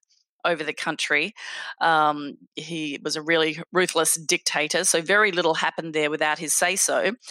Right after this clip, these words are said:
And at the same time, Iraq was pretty much completely cut off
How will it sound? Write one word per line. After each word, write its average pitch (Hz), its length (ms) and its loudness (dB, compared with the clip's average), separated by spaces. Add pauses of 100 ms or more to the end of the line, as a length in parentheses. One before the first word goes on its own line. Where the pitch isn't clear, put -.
(300)
And 185 140 2
at 185 100 0
the 196 60 0
same 233 260 2
time, 170 420 2
Iraq 175 380 0
was 156 260 -2 (340)
pretty 233 180 -4
much 175 220 -2
completely 196 480 0
cut 160 260 0
off 147 320 2